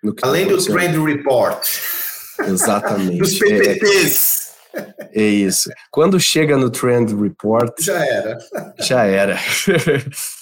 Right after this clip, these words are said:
Speaker 1: É, eu acho que esse é o recado aqui. Boa. Co-, bom, cobrimos muita coisa legal. Eu acho que a
Speaker 2: Sim.
Speaker 1: gente já teria aí mais algumas tendências na manga,
Speaker 2: Sem dúvida.
Speaker 1: mas, mas eu acho que já deu pra,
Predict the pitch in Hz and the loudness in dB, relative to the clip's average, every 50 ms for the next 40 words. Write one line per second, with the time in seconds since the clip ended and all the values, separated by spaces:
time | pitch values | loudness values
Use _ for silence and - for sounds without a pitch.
0 | - _ - 117 127 127 120 127 127 - - - - 131 135 135 139 - - - | -20 _ -2 -2 0 0 -2 -6 -8 -12 -18 -6 -2 0 0 0 0 -2 0 0
1 | 151 151 - 156 151 135 139 147 131 131 - 139 139 135 131 139 135 139 - - | 0 2 4 4 4 4 4 2 2 2 2 2 2 2 2 0 -2 -2 -2 -4
2 | 113 104 - - - - - - _ - - _ _ _ _ _ - 120 139 143 | -4 -4 -6 -10 -18 -20 -20 -20 _ -20 -20 _ _ _ _ _ -2 0 2 4
3 | 123 110 101 92 - - - _ _ _ _ - 160 156 139 165 147 - - - | 4 4 2 0 -4 -8 -16 _ _ _ _ -4 -2 0 2 2 2 2 0 -2
4 | 143 117 151 165 196 208 190 147 120 143 156 180 202 - 160 - - 143 135 127 | -2 0 0 2 2 2 2 0 0 2 0 0 0 0 -4 -2 -2 -2 0 0
5 | 127 113 107 104 110 113 127 113 113 123 131 131 127 131 147 151 - - 123 120 | 0 -2 -2 -2 0 0 0 0 0 -2 0 2 2 0 0 -2 -4 -4 -4 -2
6 | 131 127 - 131 120 120 - _ _ _ - 135 131 117 110 117 131 135 127 160 | -4 -4 -4 -4 -6 -6 -8 _ _ _ -4 -2 0 0 0 0 0 0 0 0
7 | 120 - 123 - _ _ _ _ _ _ - 104 110 117 139 151 143 143 127 110 | 0 -2 -4 -8 _ _ _ _ _ _ -4 -2 0 0 2 0 0 0 -2 -2
8 | 107 120 127 127 123 - - 117 110 107 110 117 120 117 - 113 - 113 101 104 | -2 0 0 0 0 0 -2 -2 -2 0 -2 -2 -2 -2 -4 -4 -6 -6 -6 -6
9 | 104 98 101 113 123 131 131 139 139 143 139 _ _ - 165 165 117 123 151 151 | -6 -4 -2 0 0 0 0 -2 -2 -4 -6 _ _ -10 -8 -8 -6 -8 -8 -10
10 | 123 104 110 113 117 117 117 113 110 - - - - _ _ - 110 110 117 120 | -6 -4 -2 0 0 2 0 0 0 -2 -2 -4 -6 _ _ -4 -2 0 0 0
11 | 117 127 139 127 120 131 120 120 120 - 135 123 - - - 127 120 120 117 101 | 0 0 0 2 2 2 2 0 0 -4 -6 -8 -8 -6 -4 -4 -2 -2 -2 -4
12 | - - _ _ _ - 127 127 117 107 98 123 135 147 156 147 - - 139 135 | -6 -10 _ _ _ -6 -2 -2 -2 0 0 0 0 0 0 -2 -4 -2 0 0
13 | 135 127 123 120 117 107 - | 2 2 2 0 0 -2 -4